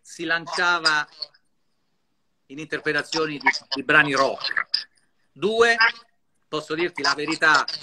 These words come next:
non è una piaggeria, ma come ragionavi te.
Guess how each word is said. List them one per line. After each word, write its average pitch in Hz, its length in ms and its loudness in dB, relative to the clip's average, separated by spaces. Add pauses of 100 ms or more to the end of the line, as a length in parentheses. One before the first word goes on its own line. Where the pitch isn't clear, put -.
(200)
non 143 200 -10
è 165 60 -8
una 147 280 -2
piaggeria, 143 640 -6 (500)
ma 160 160 -6
come 180 260 -4
ragionavi 151 560 -2
te. 147 200 -6